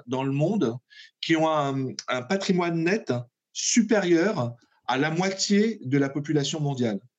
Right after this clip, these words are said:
Donc ça, euh, c'est, c'est, c'est quelque chose d'absolument terrible. Il y a un autre chiffre que, que je trouve absolument, euh, ravageur, c'est le nombre de personnes qui meurent de la faim chaque jour.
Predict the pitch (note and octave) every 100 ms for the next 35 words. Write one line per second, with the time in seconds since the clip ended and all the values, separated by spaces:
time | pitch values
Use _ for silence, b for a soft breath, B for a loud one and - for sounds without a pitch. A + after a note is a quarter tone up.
0 | _ b b B2+ A#2+ - - F#3+ F#3 F3
1 | - B2+ A#2+ A#2+ A2+ - - A#2+ - -
2 | A2+ - A#2+ C3+ C3+ C3 C3+ F3 C#3+ B2+
3 | - C#3+ D#3+ D#3 D3+ D3+ A2+ - B B
4 | B B B - C3 C#3+ F3 G#3+ - F#3+
5 | - G#3 - C#3 - - C3 B2 C3 C#3
6 | - C3+ B2 C#3+ C3+ C#3 C3 A2 G#2 G#2
7 | G#2 B2 C#3 C#3+ G3+ G#3 - D3 C#3 C#3
8 | C3+ G#2+ B2+ D3+ D#3 B2+ B2+ C3 D#3+ D3
9 | - B2+ C3 D3+ D#3+ D3 B2+ A2 G#2+ -
10 | - F3 G3+ A3 _ _ - C#3+ B2+ B2
11 | D3 G#3 A3